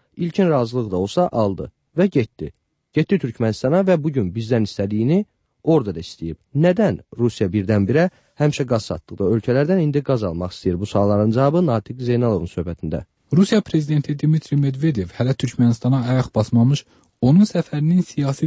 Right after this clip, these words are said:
Speaker 2: deyil, iqtisadi nəticələrinin nə olacağı diqqət mərkəzində idi. Medvedevin Azərbaycana iyulun üçündə başa çatan səfərində olduğu kimi, bir gün sonra Türkmənistana səfərində də Moskvanın daha çox qaz istəyinə nə cavab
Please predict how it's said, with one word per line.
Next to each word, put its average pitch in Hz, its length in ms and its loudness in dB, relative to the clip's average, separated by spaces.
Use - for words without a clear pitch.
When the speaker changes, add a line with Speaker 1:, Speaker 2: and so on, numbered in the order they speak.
Speaker 2:
deyil, 113 300 2
iqtisadi 131 480 -2
nəticələrinin 131 840 2
nə 160 100 2
olacağı 123 500 0
diqqət 123 280 -2
mərkəzində 78 540 -6
idi. 65 160 -12
Medvedevin 135 560 2
Azərbaycana 117 600 0
iyulun 113 420 0
üçündə 113 340 0
başa 113 220 -4
çatan 107 320 -4
səfərində 104 480 2
olduğu 95 400 0
kimi, 135 300 2
bir 180 180 4
gün 165 160 4
sonra 131 320 2
Türkmənistana 120 640 0
səfərində 127 560 0
də 160 160 2
Moskvanın 120 560 4
daha 160 240 2
çox - 240 -4
qaz 139 240 0
istəyinə 127 540 0
nə 156 100 4
cavab 143 300 2